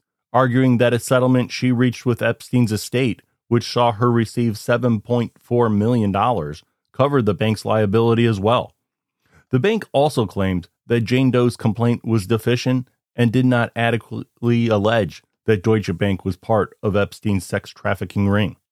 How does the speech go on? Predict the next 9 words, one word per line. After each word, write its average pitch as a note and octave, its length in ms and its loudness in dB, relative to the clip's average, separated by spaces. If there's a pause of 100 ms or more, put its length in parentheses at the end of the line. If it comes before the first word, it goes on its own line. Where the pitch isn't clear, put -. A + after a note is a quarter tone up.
We F#3 120 -2
must B3+ 320 -2
hold C#3+ 300 0
financial A2 520 2
institutions A2 720 -2
accountable G2+ 560 0
for F2 160 -6
their E2+ 160 -2
actions - 520 -10